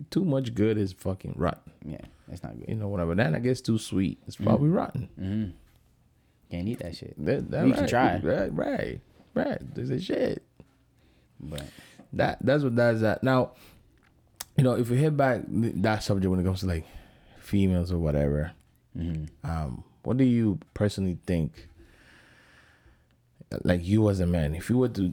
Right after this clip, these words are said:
Speaker 1: tell a female,
Speaker 2: Mm.
Speaker 1: what's your best bet in terms of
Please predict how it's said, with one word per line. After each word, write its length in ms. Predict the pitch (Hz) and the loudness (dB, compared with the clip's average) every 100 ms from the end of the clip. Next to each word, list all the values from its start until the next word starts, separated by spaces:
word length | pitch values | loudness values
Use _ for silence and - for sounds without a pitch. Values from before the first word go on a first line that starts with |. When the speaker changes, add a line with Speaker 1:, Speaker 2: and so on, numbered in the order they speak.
| - | -2
Speaker 1:
tell 280 | - 110 104 | 0 0 0
a 40 | |
female, 600 | 92 101 95 82 67 85 - - - _ _ _ _ _ _ - | -2 0 2 2 -2 -6 -10 -20 -20 _ _ _ _ _ _ -8
Speaker 2:
Mm. 280 | 98 90 80 - _ _ _ | -6 -6 -8 -14 _ _ _
Speaker 1:
what's 300 | - 95 113 | -2 0 2
your 100 | 101 | 0
best 420 | 87 92 90 - - | 0 0 0 -4 -2
bet 260 | 78 - - _ _ _ _ _ _ - | -2 -2 -6 _ _ _ _ _ _ -12
in 180 | 85 80 | -10 -6
terms 300 | 87 87 85 | -6 -4 -4
of 480 | 80 76 - - | -4 -4 -10 -20